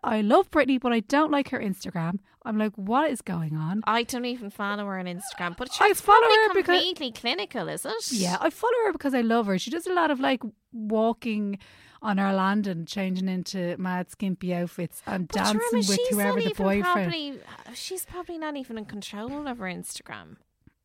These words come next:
Speaker 1: Oh, well, not all of it. Defo not all of it. But, like, just fucking shite.
Speaker 2: Do you know, I
Speaker 1: Love
Speaker 2: just
Speaker 1: it.
Speaker 2: think, you know, she's a successful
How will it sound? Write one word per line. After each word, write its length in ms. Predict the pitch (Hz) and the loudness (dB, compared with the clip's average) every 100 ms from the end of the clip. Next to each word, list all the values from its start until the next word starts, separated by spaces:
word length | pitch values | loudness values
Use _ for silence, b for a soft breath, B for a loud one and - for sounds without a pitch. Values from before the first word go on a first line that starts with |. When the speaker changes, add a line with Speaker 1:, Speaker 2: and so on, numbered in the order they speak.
| _ _ _ _ _ | _ _ _ _ _
Speaker 1:
Oh, 100 | 269 | 0
well, 180 | 233 240 | 6 8
not 260 | 240 262 247 | 10 10 8
all 280 | 208 208 | 8 6
of 100 | 196 | 4
it. 120 | 160 - | 0 0
Defo 360 | 196 208 220 | -2 0 0
not 160 | 190 180 | 2 2
all 240 | 170 170 | 0 0
of 60 | 160 | -2
it. 100 | 156 | -4
But, 100 | 196 | -2
like, 180 | 196 202 | 0 0
just 320 | 359 349 - | -2 -6 -8
fucking 420 | - - - - 185 | -14 -14 -14 -12 -8
shite. 440 | - 160 208 208 - | -6 -4 -4 -4 -4
Speaker 2:
Do 60 | 208 | 0
you 40 | |
know, 60 | 202 | 0
I 20 | |
Speaker 1:
Love 80 | 196 | 2
Speaker 2:
just 260 | 190 180 - | 2 2 0
Speaker 1:
it. 40 | |
Speaker 2:
think, 240 | 349 302 277 247 | -4 -4 -8 -6
you 60 | 285 | -2
know, 240 | 285 269 | 2 2
she's 300 | 262 - 269 | 0 -2 -4
a 80 | - | -6
successful 1040 | - 262 - 269 285 - - 262 254 240 | -8 -10 -10 -10 -10 -12 -10 -4 -2 -2